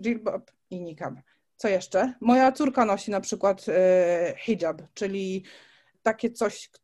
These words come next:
co, co, co ja mam właśnie teraz na sobie, czyli ten, ten hijab,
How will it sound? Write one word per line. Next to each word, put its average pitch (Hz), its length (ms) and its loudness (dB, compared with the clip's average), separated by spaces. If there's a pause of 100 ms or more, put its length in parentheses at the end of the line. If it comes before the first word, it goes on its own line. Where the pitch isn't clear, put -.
(120)
co, 202 300 -2
co, 185 220 -8
co 208 140 -4
ja 196 120 2
mam 196 160 -2
właśnie 202 320 -2
teraz 190 340 -2
na 190 120 -4
sobie, 226 360 2
czyli 185 220 -14
ten, 185 180 -8
ten 165 160 -6
hijab, 240 380 4